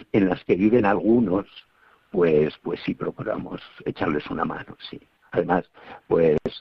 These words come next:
eh, eh, participan en la vida de la comunidad, en las, en, en la vida de las comunidades de base.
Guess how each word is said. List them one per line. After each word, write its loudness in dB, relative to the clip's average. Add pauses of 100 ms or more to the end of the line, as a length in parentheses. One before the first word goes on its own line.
(280)
eh, 2
eh, 0 (220)
participan -4
en -2
la 0
vida 0
de -6
la 0
comunidad, -2 (300)
en -2
las, 2 (480)
en, -4 (100)
en 0
la 4
vida 0
de 2
las -6
comunidades 0
de -8
base. -4